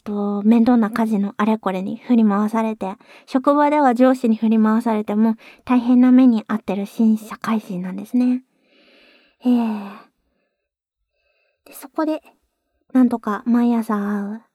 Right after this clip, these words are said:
えー、お隣のお姉さんの胸、無防備な胸元をおかずにしてるっていう、そんな感じの、えー、登場人物ですね。アリスはですね、えー、あなたのお隣に住んでいる、まあ、推定社会人。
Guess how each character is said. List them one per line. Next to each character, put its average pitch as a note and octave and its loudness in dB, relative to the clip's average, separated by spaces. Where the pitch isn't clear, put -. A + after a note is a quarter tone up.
え B3 -6
ー、 - -14
お C4 -12
隣 A3+ 0
の G#3+ 2
お G#3+ 0
姉 A#3 0
さ A3 -4
ん G#3 -2
の G#3 -4
胸、 G#3+ -2
無 A3+ 0
防 A#3+ 0
備 G#3+ -2
な G3+ -6
胸 G#3+ 2
元 G#3 -2
を G3+ -10
お G#3+ -10
か G3+ -6
ず G#3 -4
に G#3 -2
し - -18
て - -10
る G#3+ -6
っ G#3 -8
て - -12
い G3 -6
う、 G#3+ -14
そ - -4
ん A3 2
な G#3+ -2
感 G#3 -8
じ G3+ -6
の、 G3+ -6
え - -8
ー、 F#3 -8
登 G3+ -6
場 F#3+ -6
人 F#3+ -6
物 - -14
で F#3+ -10
す - -8
ね。 A3 -6
ア C#4+ -4
リ F4 -2
ス - -8
は A3 -4
で G#3 -6
す G#3+ -10
ね、 G#3 -4
え A3+ -10
ー、 G3+ -8
あ B3 -2
な B3+ 4
た A3+ -4
の G#3 -4
お G#3+ -12
隣 G#3 -2
に G#3 -2
住 G#3+ -4
ん G3+ -4
で G3+ -8
い F#3+ -10
る、 G#3 -12
ま A#3 -2
あ、 G#3 -8
推 B3+ -2
定 A#3+ -6
社 A#3 -8
会 G#3+ -4
人。 - -20